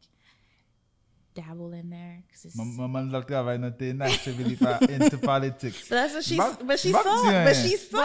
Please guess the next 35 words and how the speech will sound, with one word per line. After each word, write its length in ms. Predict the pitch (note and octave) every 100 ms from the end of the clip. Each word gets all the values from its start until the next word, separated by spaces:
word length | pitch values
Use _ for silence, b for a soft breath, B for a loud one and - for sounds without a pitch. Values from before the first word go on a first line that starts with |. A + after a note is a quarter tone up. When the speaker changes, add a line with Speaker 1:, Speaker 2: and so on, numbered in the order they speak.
| B3+
Speaker 1:
I'm 100 | B3 A#4+
gonna 160 | F#4
tell 160 | A#3+ D4+
you 100 | E4+
Speaker 2:
Mab, 40 | C4+
Speaker 1:
why. 160 | G#3 A3+ G#3 E3
Speaker 2:
Mab 80 |
Dion. 400 | F3+ F3+ E3 D3
Speaker 1:
We're 80 | C#3
gonna 140 | F#3+ D#4
Speaker 2:
Mab 100 | A3
Speaker 1:
get 220 | G#3+ -
to 60 |
Speaker 2:
Dion. 160 | D4 -
Speaker 1:
why 480 | G#3+ F#3+ F3+ F3 E3+
I'm 240 | - F#3+ G3
not 200 | F#3+ F#3+
into 200 | F#3+ F3+
politics. 560 | F3 E3 E3 - -
Speaker 3:
Okay. 400 | F#3+ G3 E3 - - B B A2+ -
Speaker 1:
Um, 760 | G#3+ G3+ F#3+ F#3 F3+ F#3+ A3 - -
which 240 | A#3 A#3 -
I 140 | G#3
am 240 | A3 A3
into 220 | G#3+ G3+ F#3
politics. 720 | F3 D3+ E3 - - - - -
I'm 160 | F#3
just 180 | G3 F#3+
not 180 | G3 F3
into 180 | F#3 F3+
politics 540 | E3+ E3 E3 E3 E3
the 80 | -
politics 640 | - E3+ E3+ - F3+ - -
way. 300 | - G3+ G3+
Speaker 2:
Gotcha. 280 | - -